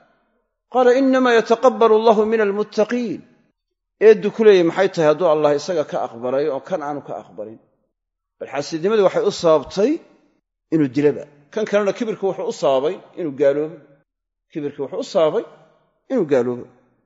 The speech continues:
Marka in yaroo kibirkay qalbigiisa ku sugan tahay janno geli maayo. Marka kibirkii mar milladda laga baxayaa, waa ruuxa Allah iyo rasuulkiisa iska kibriyey.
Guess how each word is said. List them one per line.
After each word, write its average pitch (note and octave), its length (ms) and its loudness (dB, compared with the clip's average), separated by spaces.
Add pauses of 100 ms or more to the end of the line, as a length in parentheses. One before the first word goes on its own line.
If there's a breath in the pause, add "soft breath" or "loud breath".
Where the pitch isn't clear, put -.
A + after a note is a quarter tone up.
(340)
Marka B3 280 6
in D4+ 80 6
yaroo B3 200 12
kibirkay A3 500 2
qalbigiisa G#3+ 500 2
ku A3+ 100 2
sugan G#3+ 300 0
tahay F#3+ 160 2
janno G#3 280 0
geli F3+ 220 2
maayo. A#2+ 280 -4 (840)
Marka D#3 180 -2
kibirkii G3+ 340 0
mar G#3+ 160 2
milladda F#3+ 460 4
laga D#3+ 240 4
baxayaa, D3 600 2 (640)
waa D#3 140 4
ruuxa F3+ 280 0
Allah D#3+ 320 2
iyo D3+ 140 0
rasuulkiisa C#3 520 -8
iska C#3+ 220 -12
kibriyey. G#2+ 440 -10